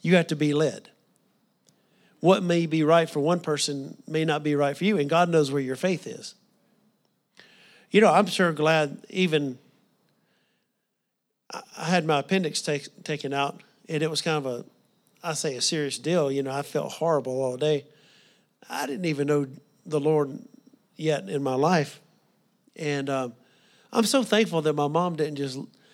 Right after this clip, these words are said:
leave me there just to, you know what, just, just pray. And if it's God's will, then he'll take it away. I'm glad she took me away and took me to the hospital.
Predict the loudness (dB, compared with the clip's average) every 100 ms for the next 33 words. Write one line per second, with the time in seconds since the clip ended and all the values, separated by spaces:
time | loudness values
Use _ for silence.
0 | _ -2 0 2 0 0 -2 -4 -6 -6
1 | -10 -12 -18 _ _ _ _ -2 0 2
2 | 2 0 -2 -2 -4 -8 _ _ _ _
3 | _ _ _ _ _ -4 -4 -6 -4 -2
4 | -2 -6 -10 -10 -10 -10 -6 -4 -4 -4
5 | -4 -6 -10 _ _ _ _ _ _ -8
6 | -6 -4 -4 -4 -4 -6 -8 -10 -16 _
7 | _ _ _ _ _ _ 0 4 6 4
8 | 0 0 0 2 2 2 2 2 0 -2
9 | 0 0 2 2 0 -10 -12